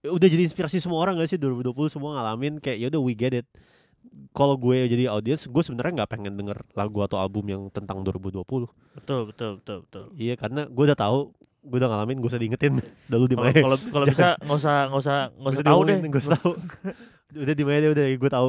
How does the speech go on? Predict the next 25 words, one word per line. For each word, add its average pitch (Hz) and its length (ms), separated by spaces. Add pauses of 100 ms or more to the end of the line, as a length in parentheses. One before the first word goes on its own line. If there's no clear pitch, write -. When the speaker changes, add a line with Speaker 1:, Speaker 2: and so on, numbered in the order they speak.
Speaker 1:
gue 113 160
tahu. 110 160
Semua 113 240
orang 117 160
susah, 113 240
iya, 107 260
gitu, 98 380
paham. 92 260
Speaker 2:
Paham, 110 220
paham, 104 260
paham, 92 240
paham. 98 140
Speaker 1:
Udah. 92 240 (280)
Oh, 151 120
sama 151 160
satu 131 160
lagi 123 200
mungkin, 147 360
eh, 113 240
gue 131 160
salut 147 160
sama 131 180
I - 160
O 117 140
sih 92 180